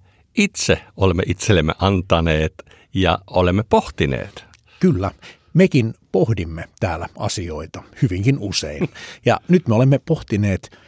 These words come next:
Speaker 2: nimittäin me lähestymme pääsiäistä. Kun tätä ohjelmaa äänitetään, niin pitkä perjantaihin on tasan viikko. Kun tämä ohjelma tulee ulos, niin pitkä perjantaista taitaa olla juuri mennyt viikko, mutta silti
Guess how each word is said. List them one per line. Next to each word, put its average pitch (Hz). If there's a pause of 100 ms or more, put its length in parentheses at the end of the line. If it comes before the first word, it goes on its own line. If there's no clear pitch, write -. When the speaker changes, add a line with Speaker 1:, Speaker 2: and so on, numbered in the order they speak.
(140)
Speaker 2:
nimittäin 135 (460)
me 127
lähestymme 117 (340)
pääsiäistä. - (180)
Kun 156
tätä 143
ohjelmaa 117
äänitetään, 92 (380)
niin 98
pitkä -
perjantaihin 90
on 92 (140)
tasan 95
viikko. - (320)
Kun 165
tämä 147
ohjelma 123
tulee 131
ulos, 147
niin 104
pitkä 139
perjantaista 104 (240)
taitaa 151
olla 117 (180)
juuri 127
mennyt 113
viikko, 104 (300)
mutta 135
silti 135